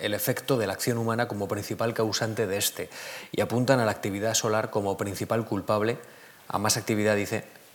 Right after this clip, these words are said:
"temperaturas más altas. Una causa junto a la actividad volcánica, según ellos, que explicaría la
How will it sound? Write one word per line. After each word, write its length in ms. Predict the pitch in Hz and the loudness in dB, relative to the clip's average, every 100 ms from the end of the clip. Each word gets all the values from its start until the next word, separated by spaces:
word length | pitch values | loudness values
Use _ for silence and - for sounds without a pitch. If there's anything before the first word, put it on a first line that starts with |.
| - - | -16 -4
"temperaturas 480 | 98 90 92 95 92 | -4 -2 -4 -4 -4
más 180 | 90 92 | -6 -6
altas. 320 | - - - - - - - | -6 -8 -8 -10 -10 -8 -2
Una 180 | - 139 | 6 8
causa 320 | 139 135 151 | 8 6 6
junto 240 | - 131 127 | 4 6 6
a 40 | |
la 60 | 117 | 6
actividad 380 | - 113 117 113 | 4 4 6 6
volcánica, 480 | 113 123 120 117 | 6 4 4 4
según 300 | 113 110 113 | 4 2 2
ellos, 280 | 127 131 135 | 4 6 4
que 120 | - | 4
explicaría 600 | 101 - 101 98 101 113 | 0 -2 -2 0 2 4
la 300 | 113 95 95 | 6 4 2